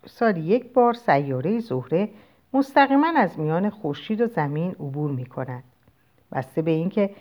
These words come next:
از چه فاصله‌ای در زمین به خورشید نگاه کنیم، مدت زمان این عبور متغیر خواهد بود و این به دلیل تفاوت ظریف در زاویهٔ رویت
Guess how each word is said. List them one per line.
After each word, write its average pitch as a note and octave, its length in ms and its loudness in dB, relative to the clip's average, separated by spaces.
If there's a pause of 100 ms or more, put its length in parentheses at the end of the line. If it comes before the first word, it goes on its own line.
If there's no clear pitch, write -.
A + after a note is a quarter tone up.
(200)
از C#4+ 200 2
چه - 160 0
فاصله‌ای C#3 680 -2
در C3+ 220 -2
زمین C3+ 460 -4
به C3+ 120 -8
خورشید C3 560 -6
نگاه B2 300 -6
کنیم، B3+ 500 0 (400)
مدت A3 440 4
زمان C4+ 380 4
این B3 300 0
عبور F3 600 -2
متغیر B2+ 640 -2
خواهد A#2 460 -4
بود A#2+ 240 -16 (1300)
و E3 60 -4
این D#3 400 0 (280)
به A#3+ 100 4
دلیل C4+ 500 6
تفاوت F#3+ 680 0
ظریف G#3 680 -2
در D3 180 -2
زاویهٔ C#3 760 -2
رویت F3+ 800 0